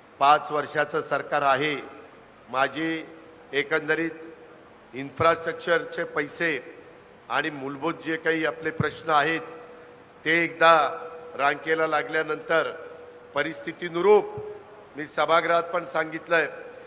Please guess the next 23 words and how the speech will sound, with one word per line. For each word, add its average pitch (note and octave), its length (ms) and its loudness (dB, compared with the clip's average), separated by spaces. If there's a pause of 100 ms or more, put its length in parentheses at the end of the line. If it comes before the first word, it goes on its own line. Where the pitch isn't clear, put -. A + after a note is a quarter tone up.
(200)
आपण E3 320 2
त्या D#3+ 200 0
त्या D#3+ 180 0
वेळेस E3 320 -2
ते D#3+ 80 -6
निर्णय D3+ 320 -4
घेऊ. D3+ 280 -2 (760)
परंतु D#3+ 380 0
काही E3 260 0
म्हणत E3 260 -2
होते, E3 220 -8
"ती E3 160 -12
योजना D#3+ 340 -2
बंद D#3+ 280 -2
होईल." E3+ 480 0 (500)
ती D#3+ 100 -4
योजना E3 380 0
मी D#3+ 120 -4
बंद D#3 260 -2
करणार D#3 440 0
नाही. C#3+ 400 0 (600)
पण E3 180 6
महिलांनो, D#3+ 760 2